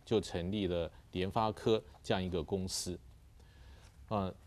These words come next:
另外呢，就是中校的追求，这是第二点啊，就是总公司呢，希望说能够发挥我下面有那么多的公司能够一加一大于二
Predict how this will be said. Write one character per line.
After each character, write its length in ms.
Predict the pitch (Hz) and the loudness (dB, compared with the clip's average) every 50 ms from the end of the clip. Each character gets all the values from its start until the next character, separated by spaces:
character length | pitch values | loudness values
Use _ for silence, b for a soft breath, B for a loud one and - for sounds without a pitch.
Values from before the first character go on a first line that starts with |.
| - - | 0 4
另 180 | 175 214 196 | 8 8 10
外 160 | 180 180 160 127 | 10 10 8 8
呢， 140 | 110 107 | 6 4
就 180 | 98 - 123 104 | 4 4 2 2
是 300 | - - 110 101 95 90 | 2 2 4 4 4 4
中 260 | 87 - 147 139 143 | 6 4 4 4 6
校 240 | - - 156 110 95 | 6 6 6 6 6
的 220 | 82 85 82 76 | 4 0 -2 -4
追 200 | - - 123 113 | -2 0 2 2
求， 220 | 110 95 - 87 82 | 2 2 0 -2 0
这 120 | 85 113 | 0 0
是 80 | 107 98 | 0 2
第 180 | - 139 131 | 4 4 4
二 80 | 101 87 | 4 4
点 180 | 78 90 85 - - - - - | 2 -2 -6 -6 -8 -14 -14 -8
啊， 120 | 101 95 | -6 -4
就 140 | 90 135 147 | 0 2 6
是 140 | 147 135 123 | 6 6 6
总 180 | - 113 92 90 | 6 2 2 4
公 160 | 107 127 135 | 2 2 2
司 200 | 127 - 139 131 | 2 0 2 2
呢， 140 | 127 127 123 | 4 2 2
希 140 | - - | 4 4
望 160 | 147 127 107 95 | 4 4 2 2
说 160 | - 120 110 | 2 0 0
能 140 | 98 92 95 | 0 2 2
够 160 | 110 104 98 | 4 4 4
发 200 | - 120 110 107 | 4 2 0 2
挥 140 | - 123 113 | 2 2 2
我 140 | 95 85 | 2 2
下 160 | 82 - 139 131 | 2 2 2 2
面 100 | 123 101 | 2 2
有 80 | 85 | 2
那 80 | 95 117 | 0 0
么 100 | 117 104 | 0 0
多 200 | 92 107 107 104 | 2 4 4 4
的 80 | 95 | 4
公 240 | 85 76 101 98 101 | 2 0 0 -2 -2
司 160 | 98 - 104 | -4 -4 -4
能 180 | 90 82 85 90 | -4 -4 -2 0
够 160 | 98 107 101 | 0 2 2
一 160 | - 113 127 | 2 0 0
加 220 | 117 - 135 120 117 | 2 4 2 2 2
一 100 | 117 120 | 0 0
大 220 | - 135 127 110 | 0 0 0 0
于 160 | 92 85 87 | 0 0 -2
二 180 | - - 127 117 | 0 2 2 2